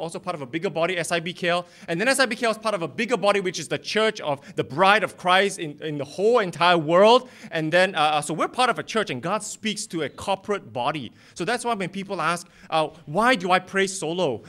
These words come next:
Uh, so sorry, "Why do I go into a prayer altar to pray with people? Why can't I just pray myself in the room?" My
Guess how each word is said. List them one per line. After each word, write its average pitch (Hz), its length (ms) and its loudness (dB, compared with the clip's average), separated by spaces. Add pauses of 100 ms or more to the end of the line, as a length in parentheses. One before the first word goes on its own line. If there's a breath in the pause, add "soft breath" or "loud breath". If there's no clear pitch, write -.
Uh, 147 180 2
so 160 120 -2
sorry, 160 180 2
"Why 185 220 6
do 220 120 0
I 170 80 6
go 175 300 2
into 170 280 -4
a 135 40 -2
prayer 165 360 -4
altar 147 180 -4
to 131 80 -12
pray 156 240 -8
with 160 260 -6
people? 113 260 -10
Why 175 140 -8
can't 208 160 -10
I 196 40 -10
just - 180 -12
pray 196 100 -6
myself 175 420 -6
in 160 80 -8
the 131 100 -8
room?" 160 340 -4 (240 loud breath)
My 175 100 -2